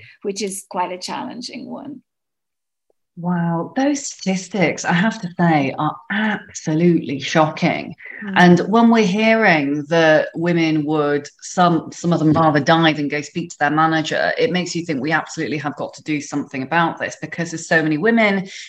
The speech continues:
Speaker 2: who are suffering silence. And, you know, we look at the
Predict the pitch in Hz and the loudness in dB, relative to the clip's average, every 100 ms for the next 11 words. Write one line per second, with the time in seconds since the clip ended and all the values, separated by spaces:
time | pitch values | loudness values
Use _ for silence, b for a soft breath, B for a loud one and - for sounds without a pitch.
0 | - 170 170 175 - 160 160 - 214 214 | -2 -2 0 -2 -2 -2 -2 0 2 4
1 | 180 175 170 170 - B B - 190 170 | 4 4 2 -2 -12 B B -2 4 4
2 | 170 165 165 - B B 180 170 170 175 | 4 2 0 -4 B B 2 4 6 4
3 | 175 170 165 175 165 | 4 2 2 0 -2